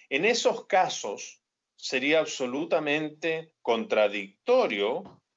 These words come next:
eh, de alguna manera, que esa comunidad le pidiera a sus trabajadores, que, co-,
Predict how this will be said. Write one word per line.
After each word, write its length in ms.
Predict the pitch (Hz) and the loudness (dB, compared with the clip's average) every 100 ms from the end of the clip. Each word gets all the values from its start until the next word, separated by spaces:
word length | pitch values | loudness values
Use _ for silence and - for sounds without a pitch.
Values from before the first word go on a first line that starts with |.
| _ | _
eh, 580 | 104 104 98 101 101 104 98 | -4 -2 0 2 2 -2 -4
de 60 | |
alguna 320 | 101 113 139 | -4 -2 -2
manera, 680 | 139 131 131 131 147 156 - - | 0 2 2 2 2 -2 -6 -6
que 400 | 123 123 127 - | -2 -2 -4 -4
esa 260 | 123 - 156 | -2 0 0
comunidad 680 | 151 135 120 120 131 147 147 | 0 -2 -2 2 4 4 2
le 140 | 120 | -2
pidiera 520 | 120 110 113 143 175 | -4 -6 0 2 2
a 40 | 175 | 0
sus 220 | - 135 | -2 -4
trabajadores, 1160 | 127 117 110 107 110 117 139 165 185 185 - _ _ | 0 4 2 2 0 2 2 2 0 -6 -14 _ _
que, 220 | 123 123 - | -10 -10 -12
co-, 160 | 123 | -14